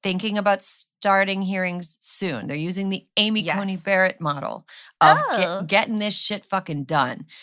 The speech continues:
Speaker 2: Let's
Speaker 1: Um,
Speaker 2: go. She's up on the Hill, uh, as we tape right now, meeting with senators.
Speaker 1: Mm-hmm. Yep, she's meeting with senators.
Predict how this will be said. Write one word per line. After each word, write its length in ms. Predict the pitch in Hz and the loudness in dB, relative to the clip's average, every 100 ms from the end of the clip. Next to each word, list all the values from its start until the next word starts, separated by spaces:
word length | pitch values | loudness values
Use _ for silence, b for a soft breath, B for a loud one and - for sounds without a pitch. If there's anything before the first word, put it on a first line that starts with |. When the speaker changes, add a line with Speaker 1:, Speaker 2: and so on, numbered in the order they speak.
| B | B
Speaker 2:
Let's 380 | 170 190 226 226 | 2 6 8 6
Speaker 1:
Um, 140 | 160 151 | 2 2
Speaker 2:
go. 300 | 196 226 185 | 8 8 8
She's 240 | 220 196 | 0 2
up 140 | 220 | 4
on 160 | 254 240 | 4 4
the 80 | 247 | 0
Hill, 360 | 226 208 247 - 180 | 0 2 2 2 4
uh, 140 | 175 | 6
as 240 | 185 190 190 | 8 6 4
we 100 | 185 | -6
tape 300 | - 185 185 | -2 0 4
right 180 | 175 175 | 4 4
now, 360 | 160 185 294 - | 2 2 -2 -4
meeting 320 | 175 170 170 | -4 -4 -4
with 120 | 165 | -4
senators. 600 | - 147 143 165 285 - _ _ _ - | -4 -4 -4 -6 -6 -16 _ _ _ -2
Speaker 1:
Mm-hmm. 400 | 185 185 170 214 - _ - | 0 0 -2 -6 -10 _ -4
Yep, 200 | 196 214 | 0 0
she's 200 | 214 196 | 0 0
meeting 260 | 202 214 254 | 0 0 -2
with 120 | 285 | -2
senators. 600 | - 220 208 214 208 | 0 0 2 2 0